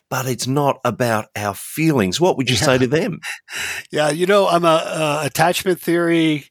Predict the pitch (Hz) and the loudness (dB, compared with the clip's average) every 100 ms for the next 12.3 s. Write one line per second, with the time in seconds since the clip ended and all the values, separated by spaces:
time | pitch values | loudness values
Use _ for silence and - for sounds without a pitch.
0 | - - - - 160 - - 208 190 156 | -20 -20 -20 -2 0 0 0 0 0 -4
1 | - 156 165 165 180 180 160 147 160 160 | -6 -2 0 2 2 4 4 4 2 0
2 | 139 151 143 123 - - - - - 135 | 2 2 2 0 -6 -20 -20 -16 -4 -2
3 | 139 135 143 131 135 160 160 151 147 - | 0 0 -2 -4 0 2 4 4 4 0
4 | 131 - - 135 - 254 - 127 123 - | -6 -6 -10 -4 0 2 0 -4 -6 -4
5 | 170 165 131 156 156 - 120 135 127 120 | -4 -4 0 2 0 -4 -6 -4 -4 -4
6 | 139 143 - 127 139 131 120 123 117 135 | -2 -2 -4 -8 -6 -6 -6 -8 -2 0
7 | 131 110 - - - - - _ _ _ | 2 0 -6 -8 -18 -20 -20 _ _ _
8 | - 180 156 160 143 - 190 220 202 - | -4 0 0 0 -2 2 2 2 -2 -2
9 | 170 165 160 139 - 185 175 151 151 143 | 0 2 2 0 0 -2 -2 -2 0 0
10 | - 143 139 120 160 190 190 180 180 185 | -2 -4 -6 -2 2 2 2 0 0 2
11 | 196 143 160 170 165 139 131 143 151 151 | 0 0 2 2 2 0 2 4 4 2
12 | 151 143 | 0 -2